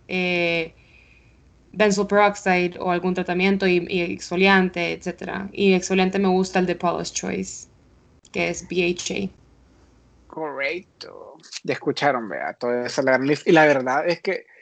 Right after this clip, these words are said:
Speaker 2: lo que sí creo que hablamos bastante el año pasado,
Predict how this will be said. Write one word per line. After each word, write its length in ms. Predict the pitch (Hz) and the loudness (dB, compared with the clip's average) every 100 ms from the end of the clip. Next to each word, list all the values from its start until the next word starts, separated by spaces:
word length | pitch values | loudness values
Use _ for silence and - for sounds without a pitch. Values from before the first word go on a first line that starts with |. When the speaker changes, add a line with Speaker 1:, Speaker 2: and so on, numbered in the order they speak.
| - _ _ | -20 _ _
Speaker 2:
lo 300 | - 151 143 | -2 0 0
que 160 | - 139 | 0 -4
sí 260 | - 151 | -2 -6
creo 200 | 143 170 151 | 2 2 4
que 80 | |
hablamos 440 | 156 143 135 160 160 | 4 4 2 0 -6
bastante 1120 | 147 135 _ 127 135 - 165 131 117 101 - _ | -8 -12 _ -8 -8 -6 -4 -4 -6 -10 -16 _
el 160 | 131 | -6
año 220 | 127 135 | -4 -4
pasado, 840 | 135 127 - 131 151 139 131 131 | -2 -4 2 4 4 4 0 -2